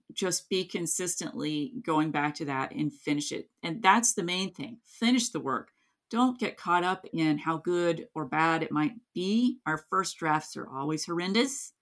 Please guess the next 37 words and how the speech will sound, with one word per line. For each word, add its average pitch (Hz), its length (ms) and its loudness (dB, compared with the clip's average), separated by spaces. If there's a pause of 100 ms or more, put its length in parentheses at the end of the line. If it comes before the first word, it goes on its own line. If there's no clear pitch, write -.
(440)
for 160 180 -4
literally 170 540 2
every 151 260 -2
writer. 131 500 -4 (440)
And 160 500 2 (1300)
that's 226 260 2
the 240 140 2
editor's 226 420 6
job 170 320 2
to 151 80 -4
fix. - 380 -2
It's 170 160 0
your 202 100 6
job 190 260 2
to 190 60 -2
go 175 140 0
back 160 400 2
through 170 340 0
and 170 120 -6
strengthen 175 560 -6
that 170 260 -2
book, 175 280 -4
but, 147 300 -4
you 160 140 -4
know, 147 260 0
you 170 180 -4
have 185 220 -6
to 208 100 -6 (280)
finish 226 340 4
it - 180 -8
and 160 140 -2
you 156 120 -4
have 170 360 -6
to - 100 -12 (200)
pass 175 340 -6
it 175 160 -8
on. 156 540 0